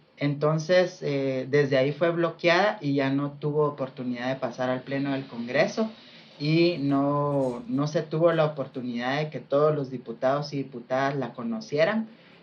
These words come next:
Eh, nos, nos boicotearon la, la propuesta de ley. Hicieron un, eh, una mesa de reunión, una mesa de reunión técnica en el Congreso de la República,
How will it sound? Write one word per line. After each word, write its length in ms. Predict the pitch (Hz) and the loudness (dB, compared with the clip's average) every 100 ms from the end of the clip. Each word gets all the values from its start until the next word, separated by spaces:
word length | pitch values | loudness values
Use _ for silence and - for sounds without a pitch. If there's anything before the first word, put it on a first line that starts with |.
| - | -8
Eh, 240 | 127 127 123 | -4 -2 0
nos, 520 | 131 127 127 - - | 0 0 0 -4 -8
nos 220 | 127 139 135 | -2 0 2
boicotearon 760 | 135 127 127 - 135 151 156 | 0 0 -6 -2 0 2 0
la, 380 | 135 120 113 113 | 0 -4 -6 -8
la 300 | 120 117 110 | -6 -4 -4
propuesta 500 | 117 120 131 131 165 | -6 -8 -6 -4 0
de 140 | 151 127 | 0 0
ley. 320 | 120 170 220 - - - - - | 0 -2 -2 -10 -20 -20 -20 -10
Hicieron 600 | 143 135 151 151 156 156 | -8 -2 2 4 4 4
un, 580 | 156 156 160 160 160 151 143 | 4 2 2 0 -2 -4 -2
eh, 500 | 131 127 123 123 123 | -2 0 -2 -6 -4
una 220 | 139 143 | -2 -2
mesa 380 | 147 147 - 156 | -2 -2 -2 -2
de 160 | 151 131 | -2 -4
reunión, 840 | 120 113 117 123 127 139 151 151 | -4 -6 -6 -6 -4 -4 -4 -6
una 220 | 139 156 | -2 0
mesa 300 | 160 160 180 | 0 -2 -2
de 120 | 170 | -2
reunión 300 | 139 127 139 | -2 -2 -2
técnica 540 | 151 151 180 220 - 135 | -2 0 2 2 0 -2
en 100 | 127 | -4
el 80 | 117 | -6
Congreso 460 | 117 123 127 165 | -10 -8 -6 -4
de 60 | 151 | -2
la 80 | 135 | -4
República, 640 | 131 139 156 185 190 190 | -6 -8 -6 -4 -4 -6